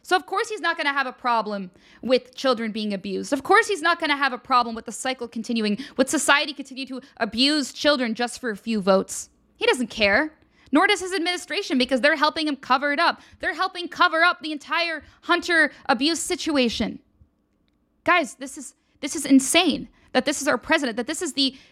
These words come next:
this is the regime that's took, taken over. They are just so ha-, so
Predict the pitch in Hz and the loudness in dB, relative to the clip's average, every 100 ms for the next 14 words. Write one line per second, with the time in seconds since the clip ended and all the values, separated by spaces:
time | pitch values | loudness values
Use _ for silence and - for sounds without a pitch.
0 | - 359 381 320 277 233 226 359 294 214 | -10 -10 -6 -4 0 0 2 4 4 2
1 | - - _ _ - _ 254 247 - 269 | -6 -18 _ _ -20 _ -2 0 -2 -4
2 | - - 302 247 233 196 196 - _ 330 | -4 0 0 0 -2 -4 -10 -16 _ 2
3 | 359 349 277 294 _ _ - 359 403 349 | 2 0 -2 -12 _ _ -8 -4 -2 -2
4 | 359 262 403 | -4 -4 -2